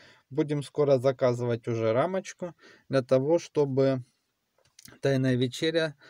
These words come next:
заняла свое достойное место на одной из стен на-, в нашем доме.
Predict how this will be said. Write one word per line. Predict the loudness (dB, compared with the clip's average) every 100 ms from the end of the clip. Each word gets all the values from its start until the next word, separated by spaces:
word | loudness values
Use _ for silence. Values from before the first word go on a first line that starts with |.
| -20 -6
заняла | 0 2 2 2 0 -2
свое | 0 0 4 4
достойное | 4 0 0 2 2 2
место | 0 -4 -4 -2
на | 0 0
одной | 0 -2 -2
из | -4
стен | -4 -2
на-, | -2 -2
в | 0
нашем | 0 0 -4 -4
доме. | -2 -4 -6 -12